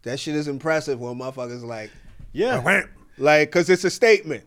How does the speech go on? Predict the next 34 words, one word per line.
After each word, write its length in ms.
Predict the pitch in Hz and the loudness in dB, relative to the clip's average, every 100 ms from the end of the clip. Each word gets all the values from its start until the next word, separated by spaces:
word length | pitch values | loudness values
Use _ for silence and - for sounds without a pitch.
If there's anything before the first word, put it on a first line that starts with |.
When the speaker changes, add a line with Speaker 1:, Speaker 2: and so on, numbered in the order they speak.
| _ | _
Speaker 2:
Yeah, 160 | 151 202 | -2 0
and 140 | 202 | 2
it's, 160 | 226 175 | 0 -2
and 160 | 202 | -2
it's 160 | 214 202 | -2 -4
people, 460 | - 233 190 208 185 | -4 -6 -6 -6 -6
it's 180 | 185 | -4
like 240 | 185 151 127 | 0 -2 -2
directors 500 | 127 143 175 160 139 | -4 -2 -2 -4 -6
and 180 | 160 151 | -6 -8
photographers 720 | 127 147 139 135 - 104 95 | -12 -10 -10 -10 -14 -20 -18
who 160 | 131 127 | -16 -12
have 500 | 123 123 117 104 - | -10 -8 -8 -10 -14
a 100 | 107 | -18
certain 360 | - 135 107 | -12 -10 -10
style 580 | 110 - 120 113 98 - _ _ - | -14 -14 -10 -10 -10 -18 _ _ -14
Speaker 1:
Right. 280 | 120 95 101 | -12 -10 -10
Speaker 2:
that 180 | 107 | -12
they 240 | 98 110 110 | -10 -10 -10
stick 440 | - - 147 110 | -14 -14 -12 -12
to 260 | - 120 104 | -16 -14 -14
and 140 | 98 | -14
that 160 | 98 92 | -16 -16
they, 300 | 104 101 98 87 | -14 -14 -14 -16
they 100 | 98 | -16
have 200 | 110 101 | -14 -14
a, 120 | 87 87 92 | -16 -20 -20
a 60 | |
regimen 580 | 92 104 131 107 98 90 - | -18 -10 -10 -10 -18 -20 -20
of 260 | 95 92 82 _ _ | -20 -20 _ _ _
Speaker 1:
Right. 140 | 104 | -14
Speaker 2:
this 160 | 110 113 | -14 -14
is 100 | 107 | -12
how 460 | 117 113 107 101 | -6 -4 -4 -8